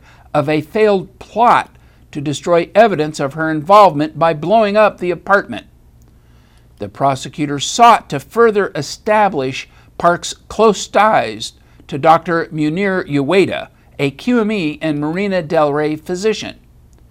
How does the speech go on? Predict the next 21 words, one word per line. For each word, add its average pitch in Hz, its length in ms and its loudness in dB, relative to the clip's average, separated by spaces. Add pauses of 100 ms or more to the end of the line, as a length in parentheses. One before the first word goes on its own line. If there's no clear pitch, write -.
(440)
Uweda, 147 760 0
according 143 460 -4
to 139 180 -6
Prosecutor 139 640 -6
Jackson, 143 800 -6 (340)
was 143 220 -4
the 165 240 -4
only 226 400 2
common 180 560 -4
denominator 143 840 -2
linking 135 580 -6 (300)
Park 156 400 0 (120)
to 151 180 -2
Redding. 135 480 -2 (920)
He - 100 -12
alleges 143 520 -4
that 185 180 -2
Uweda 147 640 0
dated 202 460 2
Redding 196 420 4
briefly 247 720 -2